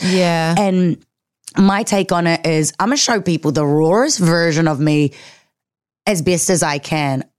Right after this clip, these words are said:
Speaker 2: My life is not perfect. It's actually perfectly imperfect, and that's okay.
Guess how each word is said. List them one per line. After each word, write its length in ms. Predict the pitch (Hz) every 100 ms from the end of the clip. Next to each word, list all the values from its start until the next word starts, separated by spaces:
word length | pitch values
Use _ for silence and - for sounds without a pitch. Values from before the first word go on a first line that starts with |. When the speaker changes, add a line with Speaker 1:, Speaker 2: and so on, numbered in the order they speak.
| -
Speaker 2:
My 260 | 190 190
life 300 | 196 180 180 -
is 280 | 165 151 175
not 480 | 185 190 190 180
perfect. 580 | 165 151 139 139 165 143 - _ _
It's 120 | 160
actually 220 | 190 -
perfectly 680 | - - 190 202 202 175 -
imperfect, 760 | 208 202 156 - 151 139 143 -
and 100 | 214
that's 160 | 208 185
okay. 340 | 175 156 226